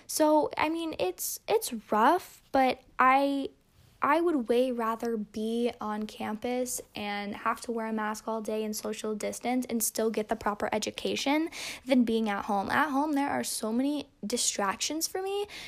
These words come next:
and it's hard to stay in that zone of, like, "Okay, it's school time." It's hard for my brain to register, "Okay, we're gonna work," versus, "Okay, I wanna take a nap," or, "Okay, I really wanna eat," or, "Dang, like, I wanna go, I just wanna go outside." Like,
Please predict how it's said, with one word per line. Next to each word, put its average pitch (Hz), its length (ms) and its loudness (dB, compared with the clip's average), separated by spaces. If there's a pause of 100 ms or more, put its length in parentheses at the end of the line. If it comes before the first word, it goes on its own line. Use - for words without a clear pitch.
(120)
and 294 120 2
it's 277 140 0
hard 269 280 -2
to 359 120 -2
stay 262 260 0
in 262 80 0
that 254 260 -2
zone 214 500 -2
of, 220 200 -4
like, 202 300 -2
"Okay, 240 300 0
it's 220 260 -2
school 208 400 2
time." - 340 -6 (300)
It's 254 140 0
hard 285 260 2
for 311 120 -8
my 294 140 -2
brain 220 360 -2
to 220 100 -8
register, 208 600 -4
"Okay, 214 280 0
we're 220 160 0
gonna 240 180 2
work," 220 540 2
versus, 214 420 -4
"Okay, 226 300 -2
I 214 100 -2
wanna 233 220 -2
take 254 180 -4
a 285 60 -2
nap," 285 480 2
or, - 140 -8
"Okay, 220 360 -8
I 247 140 -4
really 269 300 -4
wanna 285 260 -6 (100)
eat," 320 380 0
or, - 260 -6
"Dang, 294 380 -2
like, 202 180 -4
I - 140 0
wanna 320 260 -2
go, 330 340 -2
I - 140 -4
just - 160 -8
wanna - 140 -6
go - 80 -2
outside." 240 640 0
Like, 202 220 -2